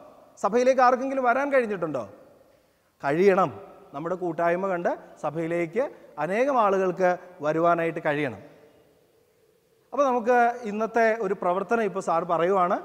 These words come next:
എല്ലാ കൂട്ടുകാരും ആ പ്രവർത്തനം ചെയ്യണം. ചെയ്തിട്ട് നിങ്ങളുടെ, ആ, അധ്യാപകർക്ക് അയച്ചു കൊടുത്ത് അവരെ ബോധ്യപ്പെടുത്തണം കേട്ടോ.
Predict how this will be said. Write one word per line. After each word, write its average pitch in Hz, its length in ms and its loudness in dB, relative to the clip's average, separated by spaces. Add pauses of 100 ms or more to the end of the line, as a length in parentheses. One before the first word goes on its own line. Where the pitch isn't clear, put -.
(760)
എല്ലാ 202 340 4
കൂട്ടുകാരും 208 600 2
ആ 190 60 0
പ്രവർത്തനം 185 500 -4
ചെയ്യണം. 170 380 0 (300)
ചെയ്തിട്ട് 196 640 0 (260)
നിങ്ങളുടെ, 180 760 0
ആ, 160 360 -4
അധ്യാപകർക്ക് 175 580 -2
അയച്ചു 160 240 0
കൊടുത്ത് 170 380 -4 (340)
അവരെ 170 260 -2
ബോധ്യപ്പെടുത്തണം 160 600 -4
കേട്ടോ. 156 220 -2